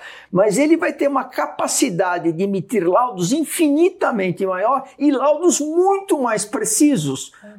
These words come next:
porque são laudos feitos com visões computacionais de inteligência artificial. Então, ele vai se tornar muito mais produtivo e com melhor qualidade no trabalho.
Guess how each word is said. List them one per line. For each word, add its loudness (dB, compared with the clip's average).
porque 4
são 2
laudos -2
feitos -4
com -2
visões 2
computacionais -2
de -2
inteligência 0
artificial. -2
Então, 2
ele 0
vai 2
se -6
tornar -2
muito 4
mais -2
produtivo -2
e 4
com 0
melhor 2
qualidade -2
no -4
trabalho. -4